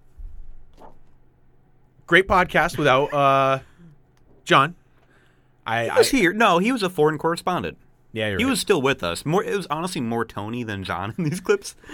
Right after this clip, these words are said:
Speaker 1: Thank you, Tony,
Speaker 2: <laughs> But I like Tony.
Speaker 1: for
Speaker 2: He's the
Speaker 1: filling in
Speaker 2: fourth
Speaker 1: for
Speaker 2: member.
Speaker 1: John. Uh,
Speaker 2: <laughs>
Speaker 1: as always, uh, Tendo's was recorded in the podcasting studio at What Cheer Writers Club, a nonprofit supporting Rhode Island's content creators.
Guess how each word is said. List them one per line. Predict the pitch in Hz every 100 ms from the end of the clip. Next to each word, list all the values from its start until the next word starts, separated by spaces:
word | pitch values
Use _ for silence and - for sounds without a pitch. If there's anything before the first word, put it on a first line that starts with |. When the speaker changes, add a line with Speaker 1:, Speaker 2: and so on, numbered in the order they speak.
| -
Speaker 1:
Thank | 165 170 170
you, | 156
Tony, | 151 131 123
Speaker 2:
<laughs> |
But | 143
I | 147
like | 143 131 131
Tony. | 110
Speaker 1:
for | 147
Speaker 2:
He's | 127
the | 139
Speaker 1:
filling | 147 143
in | 143
Speaker 2:
fourth | 151
Speaker 1:
for |
Speaker 2:
member. | 110
Speaker 1:
John. | 101 120 110 113 - _ -
Uh, | 131 127 120 110 196 202 190 - -
Speaker 2:
<laughs> | _ _ _ _ _
Speaker 1:
as | 143 151
always, | 165 143 156 170 - _ _ _ - - _ _ _ _
uh, | - 113 110
Tendo's | - 160 165 147
was | 151
recorded | 147 - 131 131 135 -
in | 107
the |
podcasting | 92 117 120 123 120 - 110
studio | - 123 139 151
at | 104 87
What | 101 117
Cheer | - 113
Writers | 101 98 92
Club, | - 87 85 - -
a |
nonprofit | 92 107 127 - 117 120 113
supporting | - 101 - 107 101 95 92
Rhode | - 110
Island's | 131 123 127 -
content | - 98 101 90
creators. | 95 87 87 -